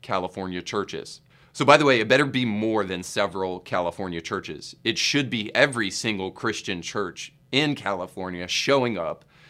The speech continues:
on the steps of, of the Capitol as this bill is being conser-,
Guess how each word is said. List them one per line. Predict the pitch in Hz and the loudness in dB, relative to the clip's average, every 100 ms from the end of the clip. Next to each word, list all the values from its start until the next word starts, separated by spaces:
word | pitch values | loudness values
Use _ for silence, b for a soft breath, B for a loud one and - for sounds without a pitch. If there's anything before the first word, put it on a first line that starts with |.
| b b b _ | b b b _
on | 104 101 95 90 - - | 0 2 2 -2 -10 -10
the | 92 92 85 | -4 -2 -2
steps | - 120 104 - | -2 0 0 0
of, | 92 85 85 | -2 -2 -6
of | 101 85 | -6 -6
the | |
Capitol | - 90 85 85 80 - | -4 -2 -2 -6 -8 -6
as | 101 90 85 | -2 -2 -2
this | 95 87 | -6 -6
bill | 90 95 85 | -4 -4 -4
is | 78 | -8
being | 87 80 | -8 -8
conser-, | 80 85 - 85 | -10 -12 -10 -10